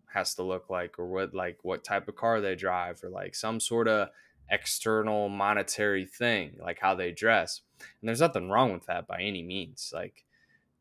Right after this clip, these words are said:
if you want, if you wanna drive a Lambo, cool, cool as shit. Um, if you wanna, <laughs> if you wanna dress, like, in nicer clothing, absolutely. I like to dress up and look nice too, absolutely. But when you put your identity into that external thing, you're missing the point of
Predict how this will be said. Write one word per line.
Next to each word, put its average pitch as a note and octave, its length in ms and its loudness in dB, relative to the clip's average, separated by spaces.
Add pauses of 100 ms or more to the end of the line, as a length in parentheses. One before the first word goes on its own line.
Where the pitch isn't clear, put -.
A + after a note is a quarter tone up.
if - 80 -16
you G#2 100 0
want, A2 200 -2
if G2 140 -8
you A#2+ 80 0
wanna C3 160 4
drive B2 220 8
a G#2 40 4
Lambo, C3+ 480 2
cool, C#3+ 340 -2 (180)
cool A2+ 160 -4
as A2 60 -6
shit. - 400 -2
Um, G#2 260 6
if G2+ 140 -2
you A#2 80 0
wanna, A2+ 220 2 (100)
<laughs> - 120 -6
if B2+ 180 0
you A#2+ 80 2
wanna A#2+ 180 2
dress, G#2 420 2
like, F#2+ 300 2 (580)
in G#2 200 -4
nicer G#2 360 0
clothing, A#2+ 380 -2
absolutely. D3+ 400 0
I G#2 100 8
like C3 180 6
to G2+ 60 -4
dress G2 300 0
up G2 140 -4
and G2 100 -2
look G2 140 -6
nice G#2+ 240 -2
too, C#3 220 0
absolutely. G2 560 0 (340)
But G#2+ 100 4
when A2+ 180 4
you G#2+ 100 0
put - 580 4
your G#2+ 140 4
identity F#2 840 2 (600)
into C3 500 4
that F#2+ 320 6
external G2+ 640 0
thing, G2+ 500 0
you're F2+ 100 -6
missing F#2+ 440 -2
the F2 80 -16
point F#2 400 -8
of E2 300 -12